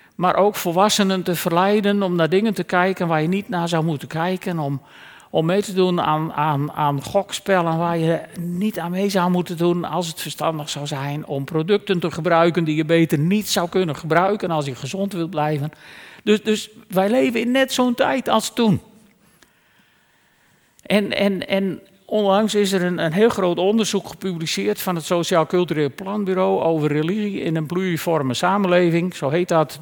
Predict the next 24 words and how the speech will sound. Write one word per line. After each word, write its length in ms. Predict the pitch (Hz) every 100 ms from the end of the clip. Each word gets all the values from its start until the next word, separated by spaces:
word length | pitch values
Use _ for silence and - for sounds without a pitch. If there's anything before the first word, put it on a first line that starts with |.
| 127
drie 260 | 151 196
grote 440 | 185 - 165 165 156
onderzoeken, 720 | 165 180 165 - 160 160 147 - - - - _
drie 280 | 131 151 175
dikke 300 | 165 151 143
boeken 300 | 175 180 160
over 240 | 156 151
verschenen. 460 | - - 156 143 135
Maar 100 | 151 -
ontzettend 1000 | 202 233 - - - 233 226 208 190
interessant 760 | - 175 170 156 - 185 185 -
om 220 | 175 170
te 140 | 165 156
lezen 460 | 170 202 170 160 - - - - - -
waar 160 | 185 170
de 80 |
mensen 440 | 160 196 214 196 180
in 120 | 175
deze 280 | 175 185 175
maatschappij 680 | 175 180 - 165 180 185 180
vandaag 640 | - 160 180 196 190 -
mee 200 | 160 165
bezig 440 | 170 180 190 170
zijn. 300 | - 127 -